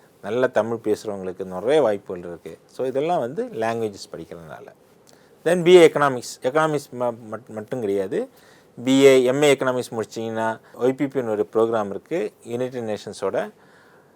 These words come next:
அந்த ப்ரோக்ராமை முடிச்சிட்டிங்கன்னா ஒரு ஃபார்ட்டி லேக்ஸ் சேலரியில ஐநா சபையில ஜாயின் பண்றதுக்கான வாய்ப்பு இருக்கு. Then எம் ஏ எக்கனாமிக்ஸ் முடிச்சிங்கன்னா இந்தியன் எக்கனாமிக் சர்வீஸ் எக்ஸாம் இருக்கு. அது மூலமாவும் ஒரு நல்ல எக்கனாமிஸ்டா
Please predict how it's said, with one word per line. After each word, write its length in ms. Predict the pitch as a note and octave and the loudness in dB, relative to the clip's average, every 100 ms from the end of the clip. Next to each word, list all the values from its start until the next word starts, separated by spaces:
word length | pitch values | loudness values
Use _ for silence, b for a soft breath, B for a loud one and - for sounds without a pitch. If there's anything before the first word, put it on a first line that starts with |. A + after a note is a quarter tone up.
| b b _ _ _ | b b _ _ _
அந்த 320 | C3+ E3 E3+ E3 | -4 0 0 6
ப்ரோக்ராமை 560 | D3 C#3+ C#3+ C3+ B2+ | 6 6 2 2 -2
முடிச்சிட்டிங்கன்னா 540 | A#2+ - - A2+ C3 D#3+ | -4 -6 -12 -8 -2 0
ஒரு 140 | C3+ - | 0 2
ஃபார்ட்டி 220 | A#2+ B2 | 0 2
லேக்ஸ் 300 | A#2+ A2 - | 0 0 -2
சேலரியில 340 | G2+ G2+ A2+ D3 | -2 -2 0 0
ஐநா 200 | B2+ C3 B2 | 0 -2 -2
சபையில 440 | G#2 G2+ G#2+ D#3 C3+ | -2 -2 0 -2 -2
ஜாயின் 280 | F2+ A#2 A2 | 0 0 -2
பண்றதுக்கான 440 | G2+ F#2+ F#2+ - F#2 | -8 -8 -10 -8 -8
வாய்ப்பு 380 | F2+ F#2+ - | -6 -8 -8
இருக்கு. 400 | F2 - D#3+ G3+ - | -12 -8 -8 -8 -4
Then 260 | D#3 F#3+ D4+ _ - B2+ | -4 -4 -10 _ -16 -8
எம் 160 | C#3 | 0
ஏ 180 | F3+ E3 | 2 2
எக்கனாமிக்ஸ் 340 | D3+ D3 C3+ | 2 -2 -2
முடிச்சிங்கன்னா 380 | B2+ A2 B2 C3 | -8 -10 -8 -6
இந்தியன் 260 | C3 B2+ B2+ | -4 -2 -2
எக்கனாமிக் 340 | C#3+ C#3 D3+ | -2 -2 -4
சர்வீஸ் 420 | C3+ B2 A#2 A2+ | -4 -4 -4 -6
எக்ஸாம் 320 | - - B2+ G#2+ | -8 -6 -8 -8
இருக்கு. 360 | G2 G2 F#2+ - b b b | -12 -12 -12 -14 b b b
அது 200 | B2 B2+ | -10 -4
மூலமாவும் 540 | B2+ A#2 A#2+ E3 B3 G#3+ - | -2 0 2 0 -2 -10 -14
ஒரு 240 | A2 A2+ | -8 -8
நல்ல 300 | G#2+ A#2 C#3+ | -4 0 2
எக்கனாமிஸ்டா 640 | B2+ C3 B2+ G#2 - A2 | 0 -2 -6 -6 -2 0